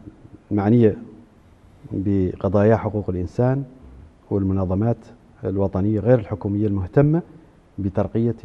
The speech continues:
وحماية حقوق الإنسان. وتعتبر اللجنة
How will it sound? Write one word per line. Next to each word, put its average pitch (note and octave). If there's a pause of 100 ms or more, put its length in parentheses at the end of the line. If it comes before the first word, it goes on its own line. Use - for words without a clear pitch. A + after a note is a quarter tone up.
(420)
وحماية F#2+ (340)
حقوق F2+
الإنسان. E2 (1120)
وتعتبر A2+
اللجنة G#2+